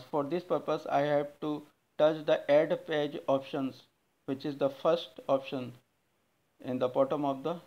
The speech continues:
screen, and two options will be,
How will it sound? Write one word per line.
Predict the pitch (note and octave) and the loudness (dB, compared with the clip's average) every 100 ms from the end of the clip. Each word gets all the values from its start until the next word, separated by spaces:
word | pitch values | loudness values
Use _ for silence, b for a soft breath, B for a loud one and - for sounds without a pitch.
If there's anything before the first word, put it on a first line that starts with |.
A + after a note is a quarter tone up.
| - | -16
screen, | - - A#2+ A2+ A2+ _ _ _ _ _ _ _ _ _ _ _ _ _ _ _ _ _ _ - | -16 -12 -8 -8 -10 _ _ _ _ _ _ _ _ _ _ _ _ _ _ _ _ _ _ -10
and | A#2+ A#2+ B2 | -6 -6 -4
two | D#3+ | 0
options | D3+ D3+ E3+ D3+ - | 0 0 -6 -6 -4
will | D3 D3 C#3 | -2 -2 -2
be, | C#3 C#3+ C#3 C3+ - | -2 -4 -4 -8 -12